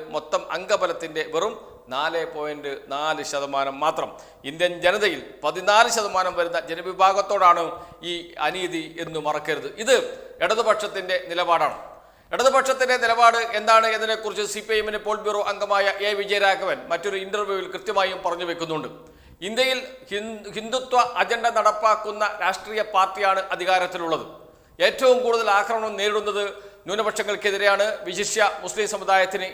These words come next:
എതിരെയാണ്. അങ്ങനെ വരുമ്പോൾ ആ സമുദായത്തോടൊപ്പം നിൽക്കുക എന്നതാണ് ഇടതുപക്ഷത്തിൻ്റെ കടമയും ഉത്തരവാദിത്വവും. ആ ഉത്തരവാദിത്വമാണ് എൽ ഡി എഫ്, സി പി എം നിർവഹിക്കുന്നത്. അതാണ് പല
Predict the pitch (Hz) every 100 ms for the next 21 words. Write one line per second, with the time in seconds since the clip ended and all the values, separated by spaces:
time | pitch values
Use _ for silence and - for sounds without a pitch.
0 | 185 180 170 151 - - - - 208 247
1 | 262 247 254 233 160 - 202 240 226 226
2 | 233 233 226 226 233 214 208 202 240 233
3 | 226 208 208 220 220 214 151 - - -
4 | 175 220 233 226 233 226 220 226 220 226
5 | 226 226 220 208 240 233 220 214 220 185
6 | - - - - 233 240 240 269 277 277
7 | 269 247 226 220 208 185 - - - 160
8 | 196 185 208 202 202 185 190 - 214 202
9 | 196 185 190 208 196 190 190 180 143 -
10 | - - - 220 214 208 190 - - 170